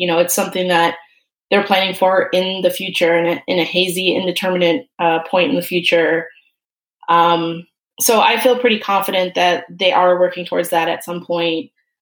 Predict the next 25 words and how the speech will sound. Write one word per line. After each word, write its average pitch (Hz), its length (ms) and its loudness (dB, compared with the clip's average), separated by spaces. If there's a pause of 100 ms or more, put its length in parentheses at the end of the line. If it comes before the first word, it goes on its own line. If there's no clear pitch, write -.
And 185 160 -2
then, 185 320 2
um, 185 500 0
recently, 254 500 2
I 196 60 4
would 196 120 0
say 202 200 0
over 196 120 -2
the 190 60 2
last - 560 -2
two 208 240 -4
years, 233 760 2
there 208 160 0
have 196 100 -10
been 180 380 -2
reports 185 500 -4
that 175 380 0 (1040)
F 220 140 2
C 240 140 0
Barcelona 190 640 2
want 180 300 0
to 208 160 -4
bring 190 180 -4
in, 180 420 0
um, 170 640 -6